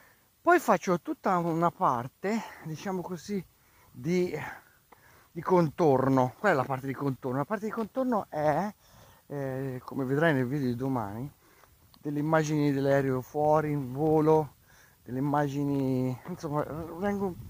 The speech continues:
cerco un po' di, un po' come l'impiattamento di MasterChef, no? Lo rendi un pochino più così. E poi finalmente vai all'editing. Lì ti accorgi che le cose non funzionano, non vanno,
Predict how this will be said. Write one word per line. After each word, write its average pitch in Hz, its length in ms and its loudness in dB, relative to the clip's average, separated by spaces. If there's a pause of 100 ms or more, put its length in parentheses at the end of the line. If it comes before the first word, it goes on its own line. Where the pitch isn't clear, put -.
(140)
cerco - 300 -8
un 190 100 -8
po' 208 160 2
di, 175 220 2
un 156 100 2 (560)
po' 170 100 -8
come 151 220 0
l'impiattamento 135 800 -2
di 135 60 0
MasterChef, - 960 -8
no? 113 180 -12 (560)
Lo 127 80 -14
rendi 139 260 -2
un 127 60 -4
pochino 123 380 -10
più 120 180 -16
così. - 280 -16 (1040)
E 302 120 -4
poi 202 180 0
finalmente 202 600 4
vai 139 340 0 (260)
all'editing. 135 1000 -4 (880)
Lì 214 240 2
ti - 80 -4
accorgi 160 420 2
che 135 100 2
le 127 160 2
cose 127 300 -2
non 120 120 -2
funzionano, 208 720 2
non 190 360 0
vanno, 202 760 4